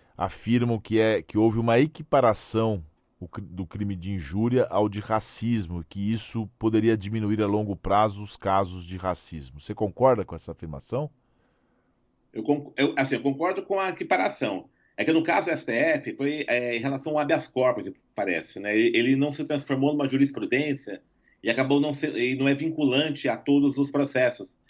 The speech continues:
Speaker 2: de injúria racial. O próprio Supremo, é, também esclareceu isso. O que é necessário é que haja, é, uma modificação na lei que, é,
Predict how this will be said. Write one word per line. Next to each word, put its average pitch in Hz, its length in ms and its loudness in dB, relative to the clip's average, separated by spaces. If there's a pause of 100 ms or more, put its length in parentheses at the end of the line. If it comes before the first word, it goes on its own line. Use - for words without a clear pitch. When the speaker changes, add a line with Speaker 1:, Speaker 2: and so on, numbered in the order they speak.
(240)
Speaker 2:
de 123 80 -2
injúria 127 220 2
racial. 120 520 0
O 95 140 -8
próprio 131 800 2
Supremo, 123 720 0 (280)
é, 107 680 4
também 120 260 0
esclareceu 131 560 2
isso. - 380 -4 (240)
O 123 80 -10
que 165 120 -2
é 175 60 0
necessário 151 840 0 (120)
é 120 80 -8
que 147 260 0
haja, 160 500 -2 (200)
é, 123 200 0
uma 135 120 0
modificação 160 680 -2
na 104 120 -6
lei 110 520 0 (280)
que, 151 400 4
é, 131 480 2